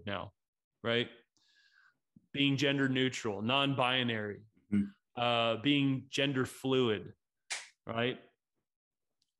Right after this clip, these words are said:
Speaker 1: And they're all saying it's a social construct. Well, that's literally ritual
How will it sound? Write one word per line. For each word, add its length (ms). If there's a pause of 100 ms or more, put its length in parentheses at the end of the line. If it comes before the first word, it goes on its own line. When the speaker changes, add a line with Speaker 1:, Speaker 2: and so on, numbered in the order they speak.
(920)
Speaker 1:
And 180
they're 140
all 160
saying 380
it's 120
a 60
social 420
construct. 760
Well, 480
that's 300
literally 580
ritual 840